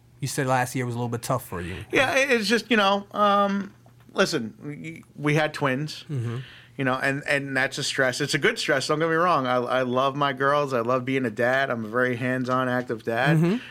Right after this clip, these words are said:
Speaker 2: But it's a new stress and something you have to adapt and
Speaker 1: Definitely.
Speaker 2: learn to. And, you know, with children, they're always progressing. It's, it, you know, what they did, you know, on Monday is something different on Friday.
Speaker 1: For sure,
Speaker 2: You,
Speaker 1: for
Speaker 2: you know what I
Speaker 1: sure.
Speaker 2: mean? It's been a blessing. Don't, uh,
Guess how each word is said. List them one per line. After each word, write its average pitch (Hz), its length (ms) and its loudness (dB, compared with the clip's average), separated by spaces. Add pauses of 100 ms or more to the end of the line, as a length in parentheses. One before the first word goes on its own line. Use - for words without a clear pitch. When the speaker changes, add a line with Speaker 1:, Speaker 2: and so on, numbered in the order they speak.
(140)
Speaker 2:
But 185 100 2
it's - 100 -4
a 175 40 4
new 170 160 4
stress - 600 0
and 135 180 -2
something 135 340 0
you 123 140 4
have 123 120 -2
to 127 100 2
adapt 117 380 0
and 117 60 -6
Speaker 1:
Definitely. 113 480 2
Speaker 2:
learn 113 100 0
to. - 20 -6
And, 127 300 -2
you 143 100 -2
know, 131 100 0
with 120 160 0
children, 123 580 -2 (640)
they're 127 220 2 (320)
always 117 640 0 (100)
progressing. 117 580 -2
It's, 107 200 -6
it, 117 220 -2
you 135 200 0
know, 123 80 2
what 120 260 0 (280)
they 131 160 2
did, 123 340 0 (460)
you 127 120 2
know, 123 80 2
on 113 140 0
Monday 113 400 0
is 107 200 -4 (540)
something 113 420 -6
different 110 300 0
on 92 120 -8
Friday. 117 200 -2
Speaker 1:
For 160 80 4
sure, 123 400 2
Speaker 2:
You, 117 100 -4
Speaker 1:
for 131 60 2
Speaker 2:
you 127 140 2
know 156 60 6
what 139 40 4
I - 0 -
Speaker 1:
sure. 123 80 2
Speaker 2:
mean? 135 80 -2 (260)
It's 147 160 0
been 160 160 2
a 143 40 2
blessing. 139 500 0
Don't, 131 160 0
uh, 107 260 -4